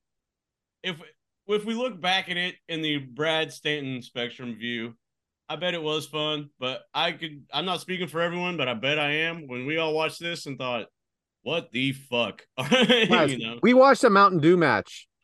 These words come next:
Speaker 2: We watched a zombie match. What is so different about this match?
Speaker 1: Well, I had to, I didn't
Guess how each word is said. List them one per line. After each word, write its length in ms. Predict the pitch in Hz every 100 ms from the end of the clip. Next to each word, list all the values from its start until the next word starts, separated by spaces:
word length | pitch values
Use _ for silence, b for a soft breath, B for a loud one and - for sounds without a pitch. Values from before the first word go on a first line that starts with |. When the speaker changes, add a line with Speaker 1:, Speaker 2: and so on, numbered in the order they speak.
| b -
Speaker 2:
We 120 | 202
watched 240 | 254 262
a 80 | 247
zombie 340 | 180 196 202 135
match. 480 | 113 95 - - _ _
What 160 | 208
is 80 | 277
so 120 | 294
different 260 | 240 240 240
about 160 | 214 156
this 180 | 202
match? 400 | 127 95 - - _ _ _ _ _ _ _ _
Speaker 1:
Well, 120 | 160
I 60 | 170
had 180 | 190 208
to, 220 | 185 135 _ _ -
I 120 | 160
didn't 320 | 208 196 165